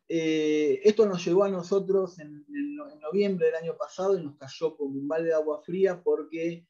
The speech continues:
realmente, eh, hace mucho, muchos años, eh, los que tienen mucho más años que yo trabajando en cens, sabrán de que es un reclamo histórico la titularización masiva de docentes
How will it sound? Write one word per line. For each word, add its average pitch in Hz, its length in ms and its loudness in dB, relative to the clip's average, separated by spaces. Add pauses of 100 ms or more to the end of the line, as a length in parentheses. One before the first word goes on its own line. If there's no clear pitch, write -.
(360)
realmente, 180 1080 2
eh, 143 140 -8 (220)
hace 170 220 -4
mucho, 214 420 2
muchos 208 380 0
años, 165 640 -6
eh, 131 260 0
los 123 140 -6
que 131 100 -6
tienen 160 260 -6
mucho 165 200 -8
más 147 180 -8
años 160 200 -8
que 143 120 -8
yo 151 100 -14
trabajando 156 600 -4
en 147 140 -6
cens, 170 480 -8 (340)
sabrán 170 440 0
de 180 80 -2
que 170 80 -4
es 175 100 -6
un 170 100 -6
reclamo 165 380 -2
histórico 180 480 6
la 135 140 -2
titularización 143 800 -4
masiva 160 460 -4
de 143 100 4
docentes 165 720 -4